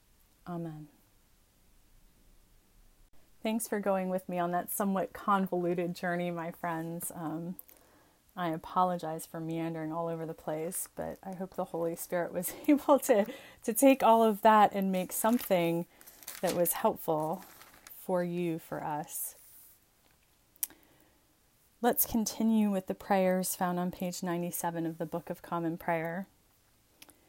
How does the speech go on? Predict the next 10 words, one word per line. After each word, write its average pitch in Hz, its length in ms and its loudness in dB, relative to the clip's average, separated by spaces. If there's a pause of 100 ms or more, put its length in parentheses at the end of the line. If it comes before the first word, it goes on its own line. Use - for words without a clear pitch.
(400)
"Hear 262 420 4
our 220 200 0
cry, 180 480 -2
O 170 100 -6
God, 160 480 -4 (480)
and 180 240 0
listen 190 340 -2
to 175 200 -6
our 170 160 0
prayer." 175 500 -4